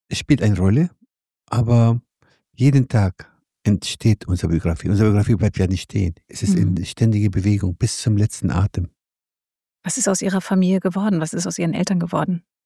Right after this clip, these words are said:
Speaker 1: Die leben nicht mehr. Meine Brüder sind verteilt auf allen Kontinenten. Wir sind vier Brüder. Und mein ältester Bruder auch vor, leider vor zwei Jahren sehr früh gestorben.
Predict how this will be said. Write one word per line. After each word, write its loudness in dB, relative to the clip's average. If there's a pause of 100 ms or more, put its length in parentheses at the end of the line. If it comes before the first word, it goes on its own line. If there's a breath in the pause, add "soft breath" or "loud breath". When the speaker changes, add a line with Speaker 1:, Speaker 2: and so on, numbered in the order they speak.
(140)
Speaker 1:
Die 4
leben 4
nicht -4
mehr. 2 (240)
Meine 2
Brüder 2
sind -2
verteilt 0
auf -4
allen 2
Kontinenten. 2
Wir 0
sind -2
vier 0
Brüder. 0 (580 loud breath)
Und 2
mein 2
ältester -2
Bruder 0
auch -6
vor, -2 (180)
leider 2
vor -2
zwei -2
Jahren 2 (120)
sehr 2
früh 0
gestorben. 0